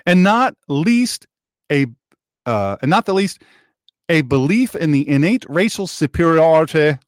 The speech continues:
of whites. But what does it really mean to try and tar him for not having adhered to enlightened twenty-first century standards? Where will the impulse to purge the past of its sins end? Should Washington, D C, named after a slave owner,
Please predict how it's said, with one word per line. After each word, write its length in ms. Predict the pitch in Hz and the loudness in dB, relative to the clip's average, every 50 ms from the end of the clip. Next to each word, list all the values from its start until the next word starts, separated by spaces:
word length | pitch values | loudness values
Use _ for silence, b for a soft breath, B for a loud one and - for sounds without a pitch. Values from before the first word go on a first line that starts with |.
| - | -6
of 160 | 123 117 104 | -6 -6 -4
whites. 640 | 110 107 113 107 90 - _ - - - - - - _ _ _ _ _ _ _ _ _ _ b b b b b b b b b b | -4 -2 -2 -2 -4 -6 _ -20 -20 -20 -20 -20 -20 _ _ _ _ _ _ _ _ _ _ b b b b b b b b b b
But 120 | - 175 185 | -2 0 0
what 240 | 196 247 294 294 | 2 2 2 2
does 160 | - 277 - 247 | 0 -4 -4 -4
it 100 | 202 175 | 0 0
really 160 | 175 175 170 | 2 2 2
mean 200 | 147 139 147 170 | 2 2 2 0
to 80 | 190 | -2
try 340 | - - - 165 139 135 151 | -4 -4 -2 0 2 2 2
and 180 | 175 170 156 - | 0 0 -4 -4
tar 360 | - 127 110 107 117 131 143 | -2 0 0 2 2 0 0
him 340 | 131 113 95 92 104 135 - b b b b b b b | -2 -4 -6 -6 -8 -10 -12 b b b b b b b
for 180 | - - 151 | -4 -2 0
not 380 | 143 135 131 139 160 196 - - | 0 2 2 2 2 0 0 -2
having 380 | 139 139 135 131 131 139 135 | -2 -2 0 0 0 -2 -2
adhered 360 | 131 123 117 117 110 107 113 - | -4 -4 -4 -4 -4 -4 -4 -6
to 100 | 120 120 | -4 -4
enlightened 520 | 113 107 107 113 139 156 196 165 185 170 | -4 -2 0 0 2 0 0 -2 -6 -8
twenty-first 440 | - - 143 139 135 - 123 123 - | -6 -4 -4 -4 -4 -4 -6 -6 -6
century 260 | 127 110 104 - 147 | -8 -8 -8 -10 -12
standards? 460 | - - 285 285 247 135 92 87 - _ b b b b b b b b b _ _ _ _ _ _ _ _ _ _ _ _ _ | -8 -4 -4 -2 -2 -4 -6 -10 -14 _ b b b b b b b b b _ _ _ _ _ _ _ _ _ _ _ _ _
Where 240 | - 202 214 262 302 | 0 2 4 4 4
will 160 | 302 285 247 | 4 2 2
the 140 | 202 202 180 | 2 2 0
impulse 360 | 196 214 - 180 196 185 - - | 0 0 0 0 -2 -2 -2 -4
to 100 | 156 139 | -6 -6
purge 420 | - - - 202 208 208 185 - | -6 -2 0 2 2 2 0 -2
the 100 | - 160 | -6 -6
past 440 | - - 156 156 156 160 165 - - | -4 -2 -2 0 0 0 -2 -4 -6
of 120 | 151 131 | -6 -4
its 160 | 135 131 - - | -4 -4 -6 -6
sins 380 | - 196 185 170 175 185 - - | -4 -2 -2 -2 -2 -4 -6 -8
end? 260 | - 269 294 226 139 120 | -6 -4 -2 -2 -2 -4
Should 160 | - 139 131 | -6 -4 -2
Washington, 380 | 123 120 139 160 - 214 208 | 0 0 0 0 -2 -6 -6
D 160 | 180 202 208 202 | -4 -4 -6 -6
C, 240 | - 143 123 131 | -4 -2 -2 0
named 260 | 139 127 123 127 131 120 | 0 0 0 0 0 0
after 300 | 113 123 - - 151 165 | -2 -2 -4 -6 -8 -8
a 40 | |
slave 320 | - - - 123 117 110 98 | -6 -2 -2 0 0 0 -2
owner, 300 | 95 92 98 135 202 | -4 -4 -4 -6 -6